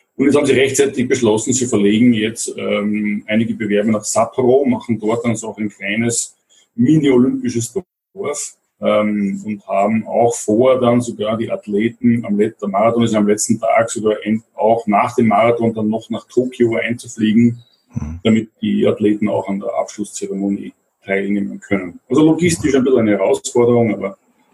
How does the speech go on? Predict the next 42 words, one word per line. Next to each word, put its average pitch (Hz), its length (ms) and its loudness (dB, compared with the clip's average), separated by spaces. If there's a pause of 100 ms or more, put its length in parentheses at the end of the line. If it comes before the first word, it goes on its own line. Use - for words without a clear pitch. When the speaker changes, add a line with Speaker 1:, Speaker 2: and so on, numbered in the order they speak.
(180)
Speaker 1:
ja, - 140 -4 (360)
das - 120 -10
wird 110 120 2
jedenfalls 110 320 2
Japan 98 380 -2
werden. - 240 -12 (300)
Speaker 2:
Ja, - 300 -8 (800)
cool. 76 260 -2
Ja, 87 100 0
die 95 100 2
Japaner, 90 520 0
die, 85 220 2
die 90 320 -6
kriegen 85 220 -6
das 78 160 -4
hin, 78 160 -4
die 78 80 -4
machen 80 200 -4
das 80 120 -6
möglich, 82 320 -4
du. 78 220 -6 (280)
Mit - 100 2
Speaker 1:
Das - 80 -4
glaube 110 240 2
ich 98 40 4
Speaker 2:
ihrem 95 120 0
Speaker 1:
auch. - 880 -6
<laughs> - 40 -20
Speaker 2:
Shinkansen 85 600 0
und, 78 240 0
äh, 80 300 0 (500)
ja, 69 160 2
Technologie 82 600 2
überhaupt. - 460 -2 (500)
Äh, - 220 0
es - 160 -2
ist - 160 -2
ein - 80 0
ziemlich, 80 360 0 (160)
ziemlich - 260 0
verrücktes - 440 -4
Land. 76 280 0